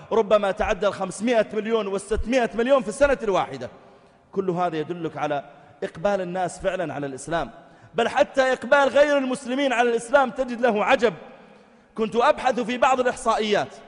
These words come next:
الحكومية الرسمية التي تتكلم عن انتشار الإسلام في أوروبا، فرأيت من ذلك عجبًا. في ألمانيا في كل ساعتين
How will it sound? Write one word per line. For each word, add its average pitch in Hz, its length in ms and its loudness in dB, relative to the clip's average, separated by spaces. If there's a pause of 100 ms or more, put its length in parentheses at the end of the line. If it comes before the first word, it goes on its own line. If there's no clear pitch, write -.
(720)
الحكومية 254 1120 0
الرسمية 262 720 2 (440)
التي 220 320 0
تتكلم 220 600 -2
عن 196 180 -2
انتشار 196 400 2
الإسلام 196 420 -2
في 170 140 -4
أوروبا، 190 560 0 (300)
فرأيت 202 420 0
من 185 160 -6
ذلك 175 300 -2
عجبًا. 143 520 -2 (1120)
في 156 160 -2
ألمانيا 175 540 -2 (760)
في 196 120 -4
كل 226 340 -4
ساعتين 220 840 0